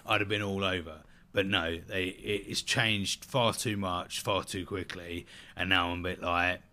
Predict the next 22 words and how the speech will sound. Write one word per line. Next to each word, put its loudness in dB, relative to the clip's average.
yeah, 0
I'm 4
look-, 2
I'm, 6
you 0
know, 4
I've -2
gotta 8
watch 4
it 6
for -4
next 0
week, 2
and 4
hopefully 2
I'll 0
enjoy 2
it. -2
But 6
I 6
think 6
if, -2